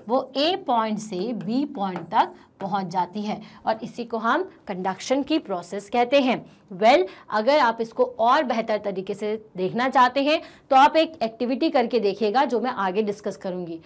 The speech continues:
आपको कैंडल लेना है और एक, अ, मेटल का पार्ट लेना है और उसको इस तरह से आप देखेंगे तो मतलब केयरफुली आप उसको चेक करिएगा, धीरे धीरे वो गर्म होगी, एकदम से नहीं होती। तो ये सिर्फ पार्टिकल, क्योंकि हीट एक दूसरे के पास ट्रांसफर करने में टाइम लगाते हैं,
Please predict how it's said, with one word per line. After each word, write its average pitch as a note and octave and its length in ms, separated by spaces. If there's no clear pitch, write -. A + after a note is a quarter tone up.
आपको G3+ 280
कैंडल G#3+ 380
लेना C4+ 280
है C4+ 220
और A3+ 220
एक, B3 200
अ, A#3 200
मेटल G#3 420
का C#4+ 140
पार्ट G3 380
लेना F#3 240
है B3+ 240
और A#3+ 120
उसको A#3+ 220
इस D4 140
तरह A#3+ 180
से B3 120
आप A3+ 140
देखेंगे B3+ 460
तो D4+ 340
मतलब G#3+ 200
केयरफुली B3+ 460
आप G3+ 220
उसको G3+ 200
चेक F#3+ 260
करिएगा, G3 460
धीरे B3 220
धीरे C#4+ 280
वो D4+ 240
गर्म G3+ 320
होगी, F3+ 260
एकदम A3+ 360
से C4+ 140
नहीं G#3+ 200
होती। E3+ 300
तो G3 160
ये C4+ 160
सिर्फ D#4 260
पार्टिकल, A#3+ 460
क्योंकि C4+ 300
हीट B3 260
एक G#3 240
दूसरे G#3+ 260
के G#3+ 100
पास G#3+ 300
ट्रांसफर G#3 380
करने A#3 300
में A3 120
टाइम F#3+ 280
लगाते B3 420
हैं, E4+ 180